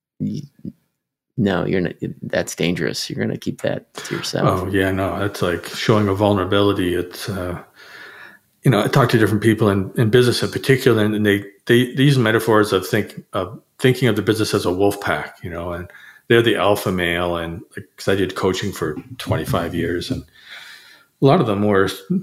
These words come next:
Speaker 2: business owners. I typically worked with business owners or senior management people. Um, and when they used metaphors of where,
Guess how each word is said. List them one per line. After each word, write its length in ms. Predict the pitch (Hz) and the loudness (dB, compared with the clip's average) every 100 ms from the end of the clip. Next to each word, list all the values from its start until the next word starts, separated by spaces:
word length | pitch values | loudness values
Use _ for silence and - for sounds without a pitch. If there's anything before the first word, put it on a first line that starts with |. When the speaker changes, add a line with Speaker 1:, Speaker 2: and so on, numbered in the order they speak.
| - _ _ _ | -6 _ _ _
Speaker 2:
business 280 | 131 147 156 | 4 6 4
owners. 340 | 117 90 82 95 | 2 0 -2 -2
I 60 | |
typically 420 | 87 139 117 - | 2 0 0 -2
worked 300 | 95 90 - | 0 -2 -2
with 160 | 87 - _ _ - | -10 -12 _ _ -2
business 380 | 101 98 95 98 | -2 0 -4 -2
owners 440 | 95 95 90 - | -2 -2 -2 -4
or 80 | 90 | -6
senior 340 | - 101 95 | -4 -4 -4
management 540 | 92 92 95 - 90 - | -4 -4 -4 -6 -10 -8
people. 520 | 92 85 95 87 - - _ - | -10 -6 -4 -4 -8 -20 _ -18
Um, 400 | 90 92 92 95 _ _ _ _ _ _ _ - - _ _ _ - | -16 -14 -16 -18 _ _ _ _ _ _ _ -20 -20 _ _ _ -10
and 360 | 101 98 98 | -6 -4 -4
when 140 | 101 98 | -2 0
they 100 | 95 | 0
used 640 | 101 110 107 101 - - - 151 | 2 4 4 2 -6 -14 -8 -4
metaphors 720 | 104 104 104 - 98 98 95 | 0 2 2 0 2 2 2
of 380 | 95 90 - - _ _ _ _ _ _ _ _ | -2 -2 -10 -18 _ _ _ _ _ _ _ _
where, 540 | 110 95 92 90 - | 0 2 0 -2 -10